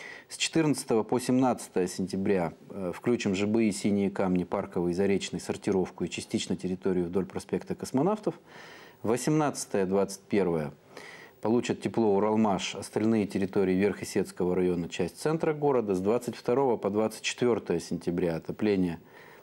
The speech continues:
дойдет до Эльмаша и юго-западного района. И с двадцать пятого по двадцать восьмое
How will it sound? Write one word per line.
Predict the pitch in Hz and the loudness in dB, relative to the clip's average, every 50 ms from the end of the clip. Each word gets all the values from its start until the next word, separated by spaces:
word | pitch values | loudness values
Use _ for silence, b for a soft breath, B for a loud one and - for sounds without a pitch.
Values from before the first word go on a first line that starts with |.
| B _ | B _
дойдет | - 92 98 101 98 101 104 95 87 90 | -2 0 0 0 2 2 2 0 0 0
до | 98 104 104 101 | 0 2 2 2
Эльмаша | 98 98 101 101 95 90 - - - 87 | 2 2 2 2 2 0 -2 -4 -4 -4
и | |
юго-западного | 87 90 90 92 87 101 101 95 - 101 87 90 95 95 98 107 | -2 -2 -2 0 0 0 -2 -2 -2 -4 -2 0 0 2 2 4
района. | 120 143 175 202 208 185 | 4 4 4 4 4 4
И | 143 110 | 2 2
с | 101 | 2
двадцать | 110 113 107 - - | 2 0 0 0 0
пятого | - 127 113 - - 101 95 | 0 0 0 2 0 0 0
по | 92 - 92 | 0 0 2
двадцать | 101 101 101 98 - | 2 2 2 2 0
восьмое | - 104 - - 160 170 175 160 139 | -2 -4 0 0 0 2 2 0 0